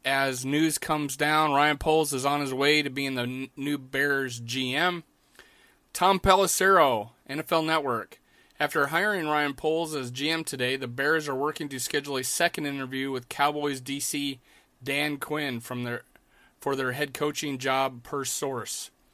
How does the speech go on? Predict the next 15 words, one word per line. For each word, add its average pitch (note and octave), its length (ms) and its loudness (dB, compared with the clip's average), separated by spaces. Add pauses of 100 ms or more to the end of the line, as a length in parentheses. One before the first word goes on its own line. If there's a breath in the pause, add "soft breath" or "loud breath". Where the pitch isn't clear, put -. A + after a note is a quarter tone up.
(840 soft breath)
So - 180 -8
what D3+ 140 0
does D3 140 -8
that D3 100 2
mean C#3 160 -2
for C3 100 -8
the C3 60 -6
Vikings? D3+ 460 -2
It C3+ 60 -10
means C3 180 -6
Ryan C3+ 280 -2
Poles C#3 380 -4
is A#2 160 -6
out. C#3+ 540 -2 (760)
Um, A#2+ 440 -6